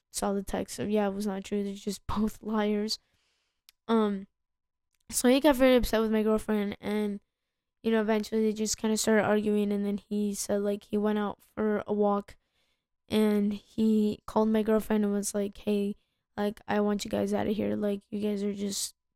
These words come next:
problematic and saying all these things or whatever." And she was like, "Well, where do you expect this to go?" And he was like, "I don't give a fuck." And it was just, like, super, <laughs> super upsetting, I can say the least.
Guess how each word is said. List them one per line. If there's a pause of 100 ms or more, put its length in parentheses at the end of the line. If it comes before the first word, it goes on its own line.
(420)
problematic
and
saying
all
these
things
or
whatever." (340)
And
she
was
like,
"Well,
where
do
you
expect
this
to
go?"
And
he
was
like,
"I
don't
give
a
fuck." (840)
And
it
was
just,
like, (240)
super, (480)
<laughs>
super
upsetting, (240)
I
can
say
the
least.